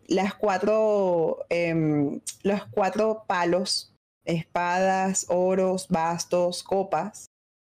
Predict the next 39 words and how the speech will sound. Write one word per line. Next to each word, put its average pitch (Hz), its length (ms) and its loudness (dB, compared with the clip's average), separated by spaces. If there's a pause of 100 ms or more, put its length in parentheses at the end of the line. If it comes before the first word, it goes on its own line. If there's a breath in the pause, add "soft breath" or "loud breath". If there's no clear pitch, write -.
(240)
te 220 160 0
relatan 208 760 0
la 160 100 2
vida, 165 340 2
te 170 100 -2
relatan 170 360 0
los 208 100 0
sucesos 196 540 0
de 175 80 2
la 156 120 2
vida, 156 280 0
te 170 80 -2
relatan 180 480 0
los 208 140 0
procesos 196 720 -2
de 202 100 2
la 196 140 2
vida 147 420 0
y 196 140 0
cómo 220 580 0
el 196 160 0
ser 196 180 0
humano 220 380 2
dentro 180 240 2
de 170 100 0
cada 175 240 0
proceso, 180 540 0
desde 160 240 0
el 165 100 2
nacimiento 170 540 0
hasta 165 180 -2
la 175 100 0
muerte 185 360 0
y 170 60 2
lo 160 120 0
que 156 120 -2
trasciende 180 500 0
luego 185 260 2
de, 175 220 0